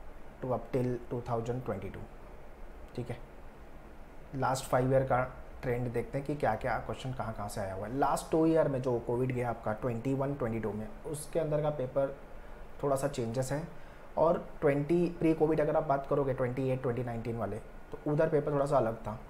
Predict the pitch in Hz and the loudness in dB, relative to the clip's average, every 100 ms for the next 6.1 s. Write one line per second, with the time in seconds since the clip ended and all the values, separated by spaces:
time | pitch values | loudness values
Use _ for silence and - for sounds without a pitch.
0 | - 123 - 110 127 151 147 135 147 - | -6 -4 -4 -2 0 4 6 6 4 -2
1 | - 156 147 147 143 147 143 127 131 120 | -4 2 4 4 4 2 2 0 2 0
2 | 127 - 107 - 135 113 - 113 117 - | 0 -2 -2 -2 0 -2 -2 -6 -6 -4
3 | 104 101 - 113 - 120 131 127 120 120 | -4 -4 -4 -6 -4 -2 -2 -2 -2 -2
4 | 160 208 - 107 - 120 - - - - | -4 -6 -6 -8 -8 -10 -10 -10 -10 -10
5 | - - - - - - - - - 143 | -10 -12 -14 -14 -14 -14 -16 -10 -2 -2
6 | - | -2